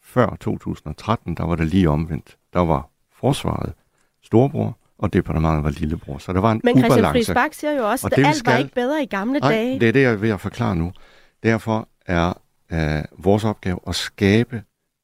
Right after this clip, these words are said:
Speaker 1: balance mellem forsvaret på den ene side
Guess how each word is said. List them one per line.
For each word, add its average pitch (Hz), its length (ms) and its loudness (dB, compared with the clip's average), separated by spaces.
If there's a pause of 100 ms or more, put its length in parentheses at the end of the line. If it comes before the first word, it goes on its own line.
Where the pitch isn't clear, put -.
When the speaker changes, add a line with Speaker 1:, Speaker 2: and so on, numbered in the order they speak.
(100)
Speaker 1:
balance 82 600 0
mellem 90 340 0
forsvaret 123 640 -2
på 104 80 -6
den 101 80 2
ene 117 160 2
side 113 320 -4